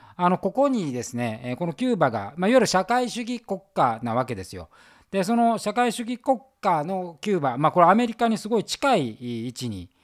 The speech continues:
あるわけですけども、まあ、ここにですね、えー、ソ連、当時の、まあ、今のロシアですね、えー、ソビエト連邦が、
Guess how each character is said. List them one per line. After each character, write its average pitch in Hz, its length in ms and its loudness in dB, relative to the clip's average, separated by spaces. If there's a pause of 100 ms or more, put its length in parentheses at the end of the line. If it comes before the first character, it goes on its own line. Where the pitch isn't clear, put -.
(200)
あ 127 120 -2
る 123 80 -2
わ 113 120 -2
け 107 80 -8
で 92 100 -10
す - 80 -18
け 98 80 -12
ど 104 100 -8
も、 170 340 0 (320)
ま 226 120 -2
あ、 - 20 -12
こ 220 120 -6
こ 311 160 -2
に 277 120 -2
で 160 120 -2
す - 100 -10
ね、 113 380 -6
え - 20 -6
ー、 117 40 -10
ソ 247 180 0
連、 175 180 0
当 226 160 4
時 170 100 -2
の、 113 220 -2
ま 127 120 4
あ、 - 20 6
今 165 160 6
の 175 100 2
ロ 156 100 2
シ 160 140 0
ア 117 80 0
で 90 60 -10
す 90 60 -12
ね、 175 200 -2 (260)
え 139 180 2
ー、 - 20 -2
ソ 147 180 0
ビ 180 120 0
エ 190 100 0
ト 190 120 -2
連 185 240 2
邦 117 300 -4
が、 120 300 0